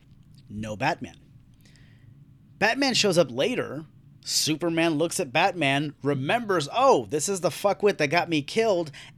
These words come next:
and that's when Batman gets his ass handed to him. All right. Here's how you could have shot this scene. Zach, paying attention? Okay. All five of them get there at one time.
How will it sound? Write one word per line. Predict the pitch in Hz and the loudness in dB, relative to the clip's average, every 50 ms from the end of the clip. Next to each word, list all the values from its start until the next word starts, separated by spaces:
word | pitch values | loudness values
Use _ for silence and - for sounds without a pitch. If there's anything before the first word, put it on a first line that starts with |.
| - - | -4 -2
and | 151 147 143 139 127 123 | 0 0 0 -2 -2 2
that's | 143 170 180 - - | 4 4 4 2 0
when | - 180 170 135 | -4 -4 -4 0
Batman | 113 151 151 147 - 165 151 147 147 147 139 - - - - - - - - - | 2 2 2 2 2 0 0 0 0 -2 -4 -8 -14 -20 -20 -20 -20 -20 -14 -2
gets | - 170 185 190 - - | 2 4 4 4 4 6
his | 214 220 214 156 | 8 8 8 8
ass | 165 135 127 120 - | 6 2 2 0 -2
handed | - 135 117 110 110 98 - | -2 -4 -4 -6 -8 -8 -8
to | - 117 | -8 -8
him. | 92 82 76 - - - - - - - - - - - - | -8 -12 -18 -20 -20 -20 -20 -20 -20 -20 -20 -20 -20 -10 -2
All | - 220 226 | 2 4 4
right. | 190 131 98 - - - - - - - - - - - - - - - - - - - | 4 4 2 -2 -12 -20 -20 -20 -18 -20 -20 -20 -20 -20 -20 -20 -20 -20 -20 -20 -20 -4
Here's | - - 294 320 311 262 247 | 2 4 6 6 6 6 4
how | 240 | 4
you | 226 214 202 | 4 4 4
could | - - 202 190 156 | 4 4 2 2 4
have | 143 | 4
shot | - - - 160 131 131 120 120 120 | 2 4 4 4 2 2 0 -2 -2
this | 131 131 123 | -2 -2 0
scene. | - - - 127 117 107 101 92 90 - - - - - 117 | -2 -2 -4 -4 -8 -10 -12 -14 -18 -20 -20 -20 -20 -14 -12
Zach, | 107 - 127 123 131 143 156 - - - - - - - | -8 -4 -2 0 0 0 -2 -4 -10 -18 -18 -18 -10 -4
paying | - 185 185 185 | -2 -2 0 -2
attention? | 185 - 202 226 220 - 233 233 220 196 - - - - | 0 2 2 2 4 4 4 2 2 0 -6 -10 -2 4
Okay. | 247 262 233 - 233 226 185 120 - - - - - - - - - - - - - - - - - - - - - - - - - - - - - - | 6 6 6 8 6 4 4 4 0 -8 -20 -20 -20 -20 -20 -20 -20 -20 -20 -20 -20 -20 -20 -20 -20 -20 -20 -20 -20 -20 -20 -20 -20 -20 -20 -20 -12 -2
All | - 240 254 | 2 2 2
five | - - - 269 285 285 254 196 | 2 4 8 8 10 10 10 8
of | 196 143 117 | 6 2 2
them | 120 107 - - - - - - - - - - - - | -4 -8 -10 -16 -20 -20 -20 -20 -20 -20 -20 -18 -2 2
get | 208 220 214 | 4 4 6
there | - 214 208 208 | 8 8 8 6
at | 190 208 | 6 2
one | 214 214 208 196 | 0 0 0 0
time. | 160 220 226 220 190 131 98 87 - | -2 -2 0 0 0 0 -2 -6 -14